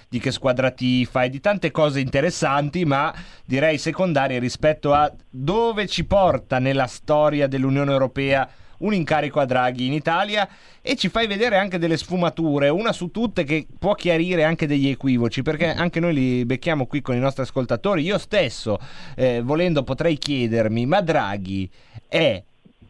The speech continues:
un antitedesco perché è stato quello che con il whatever it takes ha salvato i paesi meridionali dall'austerity,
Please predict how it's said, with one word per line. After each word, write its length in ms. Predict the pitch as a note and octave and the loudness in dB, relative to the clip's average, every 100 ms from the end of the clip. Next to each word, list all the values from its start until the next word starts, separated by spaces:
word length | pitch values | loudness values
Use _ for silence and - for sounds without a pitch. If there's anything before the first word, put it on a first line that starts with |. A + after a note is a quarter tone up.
| - | -2
un 240 | F3+ G#3+ | 2 2
antitedesco 1500 | G3 G#3+ A3 F#3 G#3 F#3+ F3+ E3+ G#3 B3+ - - D#3 A2 E2 | 2 0 -2 -2 0 0 0 2 0 0 -4 -4 -2 -2 -2
perché 320 | - C#3 D#3 | -2 0 0
è 40 | D3+ | -2
stato 420 | - D#3+ - D#3+ | 0 -2 0 -2
quello 340 | - D#3+ F#3+ | 0 0 0
che 100 | B2 | -2
con 160 | B2+ C#3 | -2 0
il 60 | C#3 | 2
whatever 420 | C3 - D#3+ D#3+ | 0 2 2 2
it 140 | C3+ | 0
takes 600 | - D#3 E3+ D3 - D3 | 0 2 2 0 -2 -2
ha 200 | - C#3 | 0 -2
salvato 680 | C3+ - D3+ C#3 C#3+ G#3 - | -4 -2 0 2 2 0 0
i 60 | C3 | -2
paesi 440 | C3 C3 C#3 B2 | 0 0 0 0
meridionali 760 | A#2+ B2 A#2+ B2 C3 C#3+ C3+ B2 - - - | 0 0 0 0 0 0 0 -2 -6 -18 -6
dall'austerity, 1080 | A#2+ D3 C#3 C3 - G3+ C4 A3+ - A#2+ | -2 0 0 -2 -2 2 4 2 0 -2